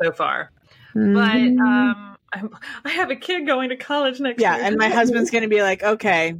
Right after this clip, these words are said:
Speaker 2: that's enough. <laughs> You did the podcast. It went well."
Speaker 1: Yep.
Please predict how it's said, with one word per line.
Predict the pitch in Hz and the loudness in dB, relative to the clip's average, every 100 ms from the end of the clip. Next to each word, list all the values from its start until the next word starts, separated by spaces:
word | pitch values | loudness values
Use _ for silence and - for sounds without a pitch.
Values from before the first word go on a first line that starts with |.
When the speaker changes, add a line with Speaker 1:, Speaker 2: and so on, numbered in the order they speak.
| - | -6
Speaker 2:
that's | 170 175 | -6 -4
enough. | 190 156 147 - _ - | -4 -4 -6 -12 _ -2
<laughs> | - - 349 - 494 453 453 - - - - - - - | -2 -2 -6 -6 -10 -12 -14 -20 -20 -20 -20 -20 -12 -2
You | 233 | 2
did | 240 247 | 2 2
the | 262 | 2
podcast. | 226 180 185 175 175 - | 2 2 0 0 0 -4
It | 202 214 | -2 0
went | 220 | 0
well." | 185 170 | 2 0
Speaker 1:
Yep. | 170 | 0